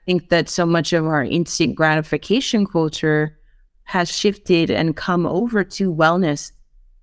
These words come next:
and to healing, for sure. And I'm just like, "Yo, you can't," like, especially if it's,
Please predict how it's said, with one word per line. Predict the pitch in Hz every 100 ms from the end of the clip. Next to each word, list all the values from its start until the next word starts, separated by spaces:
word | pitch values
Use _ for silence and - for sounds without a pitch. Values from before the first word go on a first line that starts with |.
| _ -
and | 165
to | 165
healing, | 170 190 185 131 113 - _ _ _
for | 160
sure. | 156 185 170
And | 160
I'm | 165 196
just | 214
like, | 226
"Yo, | 214 240
you | 202 214
can't," | 208 - 247 214 -
like, | 180 180
especially | 220 349 330 277
if | - 240
it's, | 262